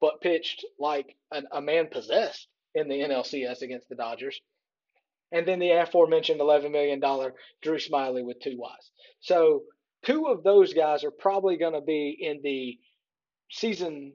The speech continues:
opening rotation in the starting five at the beginning of the season. And really, when you think long term,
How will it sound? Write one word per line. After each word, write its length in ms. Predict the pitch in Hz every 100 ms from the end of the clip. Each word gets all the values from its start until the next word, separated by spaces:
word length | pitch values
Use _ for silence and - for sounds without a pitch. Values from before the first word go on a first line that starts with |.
| _ _ _ -
opening 440 | 240 208 160 143
rotation 640 | 151 135 139 127 - 123 _ -
in 140 | 151
the 60 | 135
starting 420 | - 165 160 147
five 360 | 165 143 139 139
at 120 | 156
the 80 | -
beginning 400 | 127 147 262 208
of 80 | 139
the 80 | 147
season. 420 | 151 139 127 123 _ - _
And 500 | 156 156 147 139 135 - _ _ _
really, 600 | 147 170 247 202 160 151 - _ _ _
when 160 | 156 160
you 80 |
think 300 | 143 185 170 175 _ _ _ _
long 300 | 147 185 233
term, 300 | - 139 -